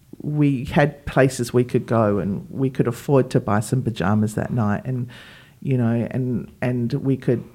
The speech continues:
we could get back into our apartment after a couple of days. Um, but it was still exhausting,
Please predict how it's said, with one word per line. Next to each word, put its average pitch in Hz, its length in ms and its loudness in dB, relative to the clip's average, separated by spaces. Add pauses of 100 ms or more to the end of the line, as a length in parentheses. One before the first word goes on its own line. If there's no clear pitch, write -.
(200)
we 139 160 0
could - 200 0
get - 200 2
back 123 200 2
into 135 240 2
our 120 140 2
apartment 127 460 -2
after 123 200 -4
a 123 40 -2
couple 127 300 -4
of 120 60 -4
days. 120 320 -2 (520)
Um, 135 800 2 (1120)
but - 320 2 (380)
it 165 220 2
was 190 160 6
still 220 280 2
exhausting, 156 840 0